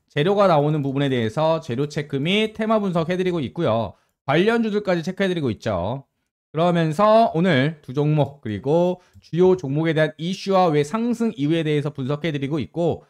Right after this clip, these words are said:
그다음에 실시간으로 묻고 답하는 부분에 대해서도 소통을 좀 해드리고 있죠. 라이브 방송도 많이 진행하고 있고요. 라이브 방송을 통해서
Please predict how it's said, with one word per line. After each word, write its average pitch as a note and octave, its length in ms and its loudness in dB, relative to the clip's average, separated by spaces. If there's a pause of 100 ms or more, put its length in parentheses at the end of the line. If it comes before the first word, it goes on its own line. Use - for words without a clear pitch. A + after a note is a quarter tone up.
(240)
그다음에 D3 640 0 (140)
실시간으로 G#3+ 880 2
묻고 D3+ 360 -2
답하는 F3 440 0
부분에 C#3+ 240 0
대해서도 D#3 640 0
소통을 G3 440 -4
좀 D#3+ 140 -2
해드리고 E3 260 -2
있죠. G#2+ 300 -4 (300)
라이브 G#3 400 0
방송도 G3+ 720 2
많이 D3+ 260 -2
진행하고 D#3+ 460 -2
있고요. C3+ 400 0
라이브 D3 200 0
방송을 D#3+ 400 -2
통해서 G3 600 0